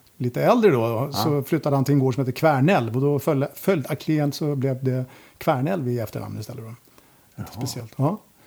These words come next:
Speaker 1: Så att, ehm, eh, där är farsan född. Morsan, eh, kom från Östersund. Och, ehm, farsan var väl så här, eh, du vet, allt i allo arbetare och åkte runt i,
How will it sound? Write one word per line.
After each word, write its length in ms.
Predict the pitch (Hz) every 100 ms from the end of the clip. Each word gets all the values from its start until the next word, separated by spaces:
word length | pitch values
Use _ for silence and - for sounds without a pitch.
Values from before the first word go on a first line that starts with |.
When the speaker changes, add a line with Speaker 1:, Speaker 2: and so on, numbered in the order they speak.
| - -
Speaker 1:
Så 140 | -
att, 300 | 151 143 -
ehm, 840 | 151 147 143 143 135 135 135 135 226 - -
eh, 480 | - - - - - - - _ _ _ _ -
där 300 | 143 190 196
är 60 |
farsan 520 | 185 151 - 143 131 120 _ _ -
född. 440 | - 131 123 120 -
Morsan, 680 | 180 202 - 202 202 202 202
eh, 400 | 190 185 180 180
kom 180 | 180 165
från 480 | 175 170 165 160 156
Östersund. 680 | 165 156 - 151 196 226 160 - _ _ _ _ - - - - - _ _ -
Och, 540 | 143 139 - _ -
ehm, 920 | 139 131 127 123 120 117 117 113 113 113 _
farsan 340 | - 139 180
var 80 | 170
väl 120 | 156
så 100 | 143
här, 220 | 147 135 127
eh, 40 | 156 147 151 -
du 100 | 160
vet, 180 | 131 - -
allt 180 | 135 175
i 40 |
allo 400 | 143 127 123 135 - _ -
arbetare 560 | 139 135 151 147 156
och 80 | 139
åkte 200 | 123 143
runt 340 | 127 120 123
i, 280 | 123 120 117